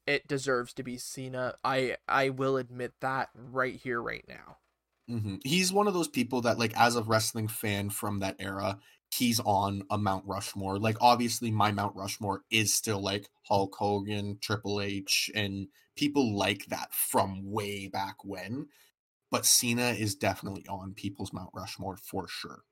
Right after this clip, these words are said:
Speaker 1: Oh, a hundred percent.
Speaker 2: Like
Speaker 1: Hundred percent. Uh, but speaking of amazing performers in that, performer of the night, what'd you give?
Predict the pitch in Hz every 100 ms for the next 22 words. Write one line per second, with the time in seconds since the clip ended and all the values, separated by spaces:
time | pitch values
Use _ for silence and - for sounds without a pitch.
0 | _ 233 135 135 131 117 - - - -
1 | - _ _ _ _ _ _ - 180 175
2 | 131 117 123 - 123 123 117 - 131 131
3 | 127 131 - 202 180 175 151 - 131 131
4 | 127 123 - - 131 120 120 117 113 120
5 | - 113 117 113 120 113 113 - 123 165
6 | 196 196 - 123 131 - - 120 123 123
7 | 113 113 - 120 139 - 107 101 101 -